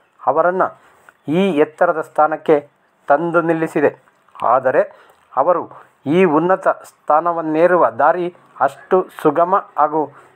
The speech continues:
ಸರಳವಾಗಿರಲಿಲ್ಲವೆಂಬುದು ಅಷ್ಟೇ ವಾಸ್ತವ ಮತ್ತು ಕಟು ಸತ್ಯ. ಬಾಲ್ಯದಲ್ಲಿ ಸಿದ್ದರಾಮಯ್ಯನವರು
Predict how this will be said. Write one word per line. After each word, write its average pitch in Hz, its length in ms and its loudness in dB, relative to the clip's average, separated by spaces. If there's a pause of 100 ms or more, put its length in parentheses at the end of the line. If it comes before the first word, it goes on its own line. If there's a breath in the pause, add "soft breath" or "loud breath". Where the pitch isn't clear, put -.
(140)
ಸರಳವಾಗಿರಲಿಲ್ಲವೆಂಬುದು 156 1600 0 (260 soft breath)
ಅಷ್ಟೇ 160 380 2
ವಾಸ್ತವ 151 540 0 (540)
ಮತ್ತು 160 400 -2 (400 soft breath)
ಕಟು 135 240 -2
ಸತ್ಯ. - 360 -2 (760 soft breath)
ಬಾಲ್ಯದಲ್ಲಿ 156 640 0 (420 soft breath)
ಸಿದ್ದರಾಮಯ್ಯನವರು 165 1040 0